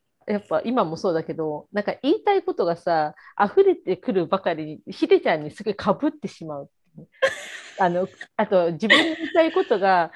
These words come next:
Speaker 1: 強いばっかりに、
Speaker 2: うん。
Speaker 1: ひでちゃんの質問に答えないことが多いっていうね。<laughs> なんかね、それが私の
Speaker 2: あー。
Speaker 1: 二大反省ポイントなんだけど。
Speaker 2: うん。いつも反省したな、思った。
Speaker 1: うん。でも、この、
Speaker 2: うん、いつも反省してる。
Speaker 1: 確かに、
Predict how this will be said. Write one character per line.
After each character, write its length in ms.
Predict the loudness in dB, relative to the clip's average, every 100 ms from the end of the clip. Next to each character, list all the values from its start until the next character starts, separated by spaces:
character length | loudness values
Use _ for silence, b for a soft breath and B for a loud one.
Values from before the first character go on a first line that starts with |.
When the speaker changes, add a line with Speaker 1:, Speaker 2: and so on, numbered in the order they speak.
| -20 B
Speaker 1:
強 300 | -10 -2 2
い 80 | 4
ば 180 | 2 -2
っ 60 | -4
か 120 | -10
り 120 | -12
に、 140 | -12
Speaker 2:
う 20 | -10
ん。 20 |
Speaker 1:
ひ 160 | -2 0
で 140 | 0
ち 100 | -2
ゃ 80 | -6
ん 100 | -6
の 60 |
質 240 | -12 -6 -4
問 160 | -2
に 80 | -4
答 300 | -4 2 4
え 60 | 4
な 120 | 2
い 60 | -2
こ 100 | -4
と 120 | -4
が 60 |
多 180 | -2 -2
い 40 | -2
っ 20 |
て 200 | -6 -12
い 20 |
う 40 | -6
ね。 100 | 0
<laughs> 580 | 4 4 4 0 2
な 60 | -2
ん 40 |
か 140 | 0 0
ね、 80 | 2
そ 140 | 4
れ 120 | 4
が 100 | 2
私 240 | 2 2 0
の 160 | -2
Speaker 2:
あ 40 | -4
ー。 20 | -8 B B B
Speaker 1:
二 200 | 0 4
大 220 | 4 4
反 260 | 2 -2 -2
省 220 | 0 0
ポ 180 | 0 -4
イ 40 |
ン 60 | -4
ト 80 | -8
な 100 | -10
ん 60 |
だ 100 | -8
け 100 | -8
ど。 180 | -8 -10 _ _ _ _ _
Speaker 2:
う 80 | -6
ん。 300 | -6 -6 -8
い 160 | -6 -6
つ 180 | _ 0
も 100 | 0
反 200 | 2 0
省 120 | 0
し 60 | 0
た 80 | -2
な、 120 | -2
思 100 | -4
っ 40 |
た。 220 | -6 -8 _ _ -12
Speaker 1:
う 200 | -10 -8 -10 -14 -18
ん。 60 | _ _ -8
で 100 | -6
も、 120 | -6
こ 200 | -8 -6
の、 220 | -4 -6
Speaker 2:
う 20 | -4
ん、 20 |
い 40 |
つ 20 |
も 120 | -4 -4 -4
反 0 |
省 120 | -4
し 80 | -4
て 80 | -8
る。 120 | -12 _ _ B B
Speaker 1:
確 20 |
か 40 | -8
に、 220 | -6